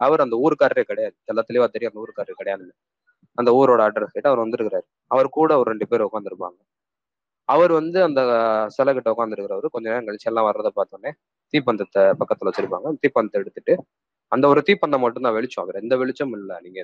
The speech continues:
தெரியும் உங்களுக்கு, இப்பயும் கூட நீங்க கிராமங்கள் பக்கம் போனீங்கன்னா அந்த மாதிரியான ஒரு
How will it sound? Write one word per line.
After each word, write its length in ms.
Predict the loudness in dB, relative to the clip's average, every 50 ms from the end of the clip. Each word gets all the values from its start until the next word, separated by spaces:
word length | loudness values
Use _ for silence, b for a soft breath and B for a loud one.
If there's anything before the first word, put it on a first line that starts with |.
| -6
தெரியும் 260 | -2 0 2 2 2
உங்களுக்கு, 340 | 0 -2 -4 -8 -8 -8 -10 -10
இப்பயும் 400 | -10 -6 _ 2 4 4 4 4
கூட 160 | 4 4 4 2
நீங்க 240 | 2 0 0 2 2 2 2 2 0
கிராமங்கள் 420 | 0 0 0 0 0 0 -2 -2 -2
பக்கம் 280 | -2 -4 -4 -4 -4
போனீங்கன்னா 360 | -6 -6 -6 -10 -10 -6 -4
அந்த 180 | -4 -4 -4 -2
மாதிரியான 320 | -2 -2 0 0 0 0
ஒரு 200 | -2 -2 -2 -4